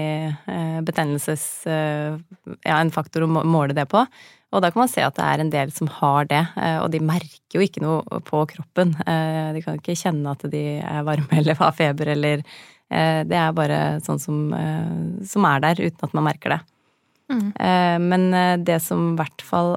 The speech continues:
Speaker 1: er, eh, sikkert, er jo at, eh, en sånn betennelses-, eh, tilstand, den forbedres ved vektreduksjon.
Speaker 2: Mhm.
Speaker 1: Eh, og, men, eh, men hva med kostholdet? Hva er det som er egentlig sånt,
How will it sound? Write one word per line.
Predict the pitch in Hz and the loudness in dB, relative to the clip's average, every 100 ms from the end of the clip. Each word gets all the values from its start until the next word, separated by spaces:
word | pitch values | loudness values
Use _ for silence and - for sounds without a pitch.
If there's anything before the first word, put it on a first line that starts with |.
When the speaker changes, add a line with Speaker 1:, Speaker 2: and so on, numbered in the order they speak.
| - | -2
Speaker 1:
er, | 175 170 170 175 | -2 0 -2 -2
eh, | 170 170 170 170 170 170 170 175 185 185 | -2 -2 -2 -4 -4 -4 -4 -6 -4 -6
sikkert, | 185 185 - 277 | -4 -4 0 2
er | 180 160 | 2 4
jo | 160 | 2
at, | 160 | 0
eh, | 165 160 160 170 | 0 0 0 0
en | 165 | -2
sånn | 165 160 151 | -2 -2 -2
betennelses-, | 160 147 147 151 156 151 - - - _ _ _ _ _ _ _ _ _ - | -4 -4 -4 -4 -6 -6 -10 -14 -18 _ _ _ _ _ _ _ _ _ -2
eh, | 156 151 151 151 151 151 151 151 151 151 | 2 2 2 2 2 0 0 -2 -2 0
tilstand, | 170 151 - 190 202 175 | -2 0 2 4 4 4
den | 170 180 - | 4 2 0
forbedres | 185 165 143 139 156 165 165 | 0 0 0 0 -2 -2 0
ved | 156 | 0
vektreduksjon. | 147 - 156 170 226 262 - - | -2 -4 -2 0 4 2 2 -2
Speaker 2:
Mhm. | 320 294 - _ - | -2 -2 -4 _ -4
Speaker 1:
Eh, | 185 175 170 165 | 0 2 4 2
og, | - 175 170 170 165 165 165 165 165 196 | 2 0 0 0 0 -2 -2 -4 -4 0
men, | 180 180 175 | 0 2 0
eh, | 175 | 0
men | 175 180 | 0 0
hva | 175 170 | 2 2
med | 175 | 2
kostholdet? | - 147 - 143 165 | -2 -6 0 2 2
Hva | 170 160 | 2 0
er | 147 | 0
det | - | -4
som | 175 | -4
er | - 143 165 | -4 -4 -4
egentlig | 170 147 160 160 | -4 -4 -4 -4
sånt, | 156 147 | -4 -6